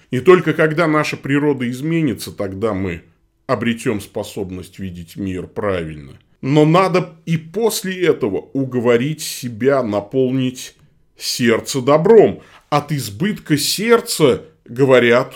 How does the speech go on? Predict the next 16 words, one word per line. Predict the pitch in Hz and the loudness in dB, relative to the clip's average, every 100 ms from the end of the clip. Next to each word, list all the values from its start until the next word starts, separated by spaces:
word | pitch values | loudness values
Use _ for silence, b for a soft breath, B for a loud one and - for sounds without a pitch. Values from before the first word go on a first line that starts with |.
| - | -12
уста», | 147 156 - 226 226 131 82 - _ - | -8 -6 -2 2 2 2 -4 -16 _ -16
заявляет | 113 98 101 95 | -10 -4 -2 -2
здесь | 85 95 - | -4 -10 -10
Христос. | 110 113 - 101 87 - _ _ _ | -8 -8 -6 -6 -8 -10 _ _ _
Одного | 113 117 147 151 | -4 4 6 6
человека | 143 147 135 135 113 117 104 | 4 2 4 4 2 -2 -6
нечаянно | 104 - 117 104 107 | -6 -2 0 0 -2
толкнули, | 127 127 143 156 185 208 185 139 92 | 0 0 0 -2 -2 0 0 0 -2
в | 95 | -4
ответ | 98 101 92 - | -6 -6 -8 -8
полилась | 120 98 107 104 90 - | -6 -4 -2 -2 -4 -8
отборнейшая | 90 92 98 92 85 85 - 98 | -10 -6 -6 -4 -8 -12 -8 -6
брань, | 98 147 165 160 B B B B | 0 0 2 -2 B B B B
и | 95 | -6
мудрец | 95 95 104 107 87 | -4 -4 -4 -6 -6
заметил: | 87 110 120 98 82 - 82 | -6 -2 -2 -2 -6 -12 -16